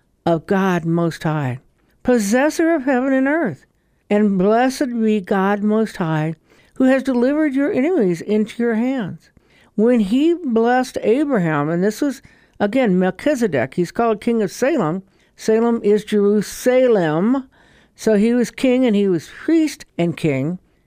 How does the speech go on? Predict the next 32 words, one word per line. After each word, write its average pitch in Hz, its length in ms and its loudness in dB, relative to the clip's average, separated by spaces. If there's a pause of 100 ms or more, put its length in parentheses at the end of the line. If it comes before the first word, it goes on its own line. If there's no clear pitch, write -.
(280)
And 208 80 2
he 226 60 2
said 240 220 0
when 226 160 2
he 269 200 2
blessed 294 380 0
Abraham, 233 480 0
it 190 120 -6
says 190 160 -2
Abraham 214 460 -2
gave 214 280 0
him 175 200 -2
a 170 100 -4
tenth 208 440 -4 (120)
of 156 160 -2
all. 151 320 -2 (640)
Because 220 320 2
if 220 140 0
we 226 160 0
read 233 380 -2 (280)
the 185 80 -4
book 214 220 0
of 202 140 -2
Hebrews, 208 440 0
we'll 196 140 -2
find 202 320 -4
out 190 160 0
that 180 100 -4
Melchizedek 185 800 -2
was 185 200 -2
a 214 100 -2
type 220 480 -4